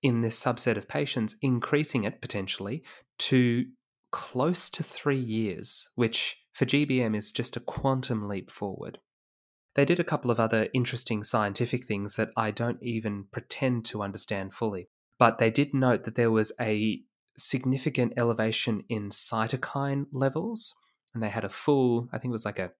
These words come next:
ninety gene panel or something. Um, but they noted that there was an elevation in the radiotherapy cohort, first noted at C two, this is in the tumour microenvironment, and sustained through to cycle three. It was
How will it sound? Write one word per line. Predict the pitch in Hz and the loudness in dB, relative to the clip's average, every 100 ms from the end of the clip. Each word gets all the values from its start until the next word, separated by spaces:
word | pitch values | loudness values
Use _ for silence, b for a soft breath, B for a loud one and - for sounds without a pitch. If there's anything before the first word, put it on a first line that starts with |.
| _ - | _ 2
ninety | 123 113 113 113 120 117 110 98 | 4 6 6 6 6 2 0 0
gene | 107 101 98 | 0 0 -2
panel | 107 104 101 95 | -2 -2 -2 -4
or | 90 | -2
something. | - 101 98 92 95 B B B - | -2 -2 -4 -10 -10 B B B 4
Um, | 120 113 113 | 6 8 6
but | 123 127 | 2 2
they | 113 107 - _ _ | 2 2 0 _ _
noted | 139 135 139 123 | 4 4 4 2
that | 117 | 2
there | 117 | 4
was | 110 110 | 4 4
an | 104 - | 2 4
elevation | 131 131 110 110 - 110 | 4 4 4 2 0 -2
in | 110 110 107 101 | -2 -2 -2 -2
the | 104 101 104 131 | -2 -2 -4 0
radiotherapy | 113 107 101 143 143 127 | 2 2 0 -2 -2 -4
cohort, | 120 107 107 104 - - _ _ | -2 0 0 -2 -6 -20 _ _
first | - 151 147 | 4 4 6
noted | 139 120 110 104 | 2 2 2 0
at | - | 0
C | - 107 | 0 0
two, | - 151 | -2 -2
this | 135 120 | 0 -2
is | 110 | -2
in | 104 | -4
the | 101 | -4
tumour | - 110 104 | -4 -4 -2
microenvironment, | 98 104 - 110 110 117 123 165 214 _ _ | -4 -6 -6 -6 -6 -6 -6 -6 -8 _ _
and | 117 113 | 0 2
sustained | 123 - - 113 113 - | 2 2 2 0 0 -2
through | - 113 107 104 107 - | -6 -2 -2 -2 -8 -4
to | 120 | -2
cycle | 107 101 101 98 | 0 -2 -6 -8
three. | - 98 90 - B B B B | -10 -10 -10 -14 B B B B
It | 113 | -2
was | 110 | 0